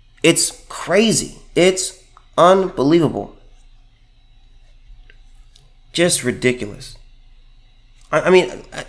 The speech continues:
let me say, at what point, at what point, at what point can, this is my, this is my biggest, one of my biggest issues with the left. At what point can they just say, "You know what, Brittany did something wrong.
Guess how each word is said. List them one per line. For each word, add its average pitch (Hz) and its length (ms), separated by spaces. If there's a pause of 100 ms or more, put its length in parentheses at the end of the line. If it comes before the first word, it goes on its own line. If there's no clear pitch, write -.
(200)
let 240 100
me 311 80
say, 277 260
at 220 160
what 349 280
point, - 420 (100)
at - 180
what 415 300
point, - 460 (2250)
at 147 280
what 269 320
point 220 380
can, 170 340 (1400)
this 220 220
is 320 80
my, 185 160
this 180 220
is 233 120
my 190 220 (240)
biggest, 180 540
one 160 80
of - 20
my 170 80
biggest 151 300
issues 135 180
with 139 100
the 139 60
left. 175 320 (880)
At 202 180
what 349 200
point 285 240
can 214 140
they 220 140
just 214 220
say, 214 100
"You 208 140
know 208 160
what, 220 220
Brittany 180 240
did 160 140
something 160 300
wrong. 135 460